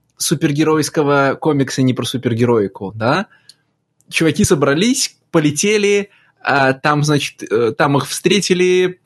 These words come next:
и тоже подорвались. В смысле, произошло большое недоразумение, э, значит, хорошие люди погубили, погубили неплохих людей. И всё.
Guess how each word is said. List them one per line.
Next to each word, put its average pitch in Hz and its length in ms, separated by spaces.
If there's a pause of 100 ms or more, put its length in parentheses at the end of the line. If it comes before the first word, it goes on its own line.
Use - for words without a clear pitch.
(100)
и 147 240
тоже 156 300
подорвались. 127 640
В - 80
смысле, 127 500 (600)
произошло 180 420
большое 185 340
недоразумение, 175 840 (560)
э, 135 560
значит, 156 260
хорошие 180 420
люди 180 180
погубили, 147 420 (240)
погубили 160 380
неплохих 139 480
людей. 113 380 (160)
И 175 100
всё. 135 400